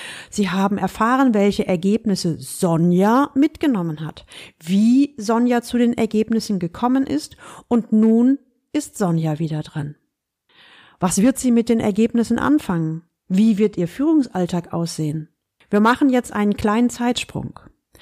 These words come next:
Eine Woche später treffen wir uns wieder in der Online-Coaching-Gruppe. Sonja lässt uns teilhaben,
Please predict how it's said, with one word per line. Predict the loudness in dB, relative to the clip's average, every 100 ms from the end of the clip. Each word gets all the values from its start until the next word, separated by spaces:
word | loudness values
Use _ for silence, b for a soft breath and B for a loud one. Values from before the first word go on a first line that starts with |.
| B B 0
Eine | 4 4
Woche | 4 0
später | -2 -2 -2 0 0 0
treffen | 0 -2 2 0
wir | 0
uns | -4 -6 -2
wieder | 0 0 -2
in | -2 -2
der | 0 0
Online-Coaching-Gruppe. | 2 2 2 2 0 -4 -2 0 0 -2 -4 -8 -10 -12 -14 _ _ _ _ _ _ _
Sonja | -4 0 2 4 4
lässt | 2 0
uns | -2 -4
teilhaben, | -4 -2 0 0 0 0